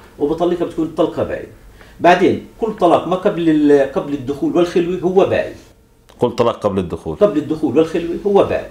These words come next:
Speaker 2: مهم.
Speaker 1: آه، في خلوة هو رجعي، ما بصيرش بائن.
Speaker 2: مهم.
Speaker 1: كويس؟ هلا، آه، طبعًا الزوج عنده ثلاث طلقات، الأولى، الثانية، كلهن ممكن يرجع، ممكن ترجع برجعة بدون عقد جديد،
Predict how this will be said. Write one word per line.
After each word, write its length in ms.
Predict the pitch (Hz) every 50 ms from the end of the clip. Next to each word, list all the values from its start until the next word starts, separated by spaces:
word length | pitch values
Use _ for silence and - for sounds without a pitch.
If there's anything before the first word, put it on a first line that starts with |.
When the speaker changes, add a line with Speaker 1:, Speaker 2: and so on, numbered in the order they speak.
| - _ -
Speaker 2:
مهم. 260 | - 87 90 95 90 85 - - - - -
Speaker 1:
آه، 120 | 127 135
في 200 | 135 139 202 208
خلوة 440 | 208 208 214 202 190 185 190 202 202 202 - - - - - - -
هو 180 | 175 175 180
رجعي، 300 | 170 147 - - - - - - - - _ _ - -
ما 100 | - 151
بصيرش 460 | 151 - - - 156 139 110 87 - -
بائن. 220 | 71 - - - - - - _ _ - -
Speaker 2:
مهم. 200 | 90 90 90 92
Speaker 1:
كويس؟ 200 | 85 - - - - - - - - - - -
هلا، 400 | - 135 147 160 - - - - - -
آه، 180 | 156 160 165
طبعًا 300 | 170 175 220 185 180 180
الزوج 240 | 170 151 165 170 151
عنده 160 | 160 156 139
ثلاث 180 | - 156 143 139
طلقات، 400 | - 135 131 131 - 151 160 175 - - - -
الأولى، 440 | - - - - 160 165 - - - - - -
الثانية، 560 | 156 - - - 175 165 160 160 165 170 175 170 -
كلهن 440 | 240 240 208 180 196 220 220 247 - - - - - -
ممكن 320 | 170 185 160 - 170 165 175
يرجع، 460 | 202 208 - - 117 - 104 98 - - - - - - - - - - - - 147
ممكن 340 | 170 190 185 185 170 160 -
ترجع 320 | 190 185 160 143 143 131
برجعة 380 | 135 151 185 - - 127 127 131
بدون 160 | 143 156 151
عقد 200 | 135 - - 156
جديد، 360 | 135 - 160 190 202 -